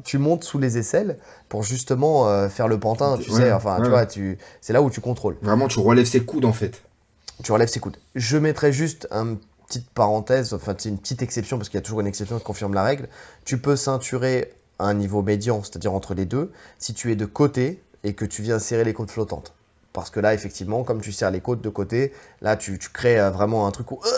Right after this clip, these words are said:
Speaker 1: tu sais, tu coupes la, la respiration et donc tu fais plier ton adversaire, tu peux le faire chuter. Mais si t'es face à ton adversaire, vraiment face à lui, tu as torse contre torse, pour l'image,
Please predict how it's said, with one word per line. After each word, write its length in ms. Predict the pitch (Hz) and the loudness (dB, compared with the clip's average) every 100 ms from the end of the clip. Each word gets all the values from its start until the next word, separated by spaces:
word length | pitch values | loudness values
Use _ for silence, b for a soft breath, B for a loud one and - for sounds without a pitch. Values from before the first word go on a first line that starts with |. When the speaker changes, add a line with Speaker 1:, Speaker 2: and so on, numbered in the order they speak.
| 139 | -2
Speaker 1:
tu 40 | - | -2
sais, 160 | 131 | -4
tu 100 | 123 | -4
coupes 220 | 110 120 | -10 -4
la, 180 | 120 107 | 2 4
la 100 | 104 | 4
respiration 560 | 104 101 107 101 139 139 | 2 0 -2 -2 0 -2
et 60 | |
donc 140 | 117 110 | -2 -4
tu 100 | 104 | -6
fais 100 | 107 | -8
plier 220 | - 117 | -4 -4
ton 140 | 110 104 | -2 -2
adversaire, 400 | 104 101 117 - | 0 -2 -2 -4
tu 100 | - | -4
peux 120 | 104 | -8
le 40 | |
faire 120 | 110 | -8
chuter. 260 | - 98 - B B B | -8 -10 -14 B B B
Mais 80 | 104 | -4
si 380 | 101 - 147 131 | -4 -4 -4 -4
t'es 180 | 113 101 | -4 -4
face 600 | - 151 120 - - - _ _ - | 2 2 2 -6 -12 -18 _ _ -10
à 60 | |
ton 180 | - 98 | -6 -4
adversaire, 560 | 92 92 - 123 98 - b b b b | -2 -4 -2 0 0 -4 b b b b
vraiment 360 | - 107 120 104 | -2 2 2 0
face 320 | - 107 104 | 2 2 4
à 60 | |
lui, 180 | 101 170 | 0 -2
tu 160 | 190 107 | -2 0
as 80 | 98 | 2
torse 260 | 135 - | 2 0
contre 240 | - 98 95 | -8 -8 -4
torse, 420 | 143 202 - - b b b b | -4 -4 -10 -16 b b b b
pour 140 | - 98 | -4 -4
l'image, 500 | 87 104 156 139 | 2 2 2 -2